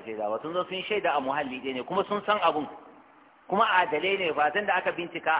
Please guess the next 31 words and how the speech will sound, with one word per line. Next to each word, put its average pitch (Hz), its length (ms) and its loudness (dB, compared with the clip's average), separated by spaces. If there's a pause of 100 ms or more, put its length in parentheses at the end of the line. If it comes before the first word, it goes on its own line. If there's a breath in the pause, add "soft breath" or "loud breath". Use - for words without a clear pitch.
adalai 131 340 -2
ne 143 120 -6
dukansu 147 420 -8
guda 110 240 -2
biyu. 113 220 -8 (400)
To 123 120 -2
za 147 140 6
a 147 100 2
karɓi, 135 460 -6 (720)
za 160 100 4
a 151 80 4
karɓi - 300 -4
shaidansu 180 380 -2
ba 127 140 2
tare 135 300 0
da 131 280 4 (440)
matsala 120 440 0
ba. 87 120 -6 (1800)
Sai 196 280 0
ce, 180 300 -2 (640)
"Wa, 147 320 2
wa 156 260 6 (100)
zamanul 190 460 4 (100)
ada'i." 147 500 0 (1080)
Lokacin 180 600 -2
ba 185 200 4
da 165 100 -4 (180)
shaida 143 540 -2
ne, 120 220 -6
lattahammuli 139 920 -4
ba 123 260 2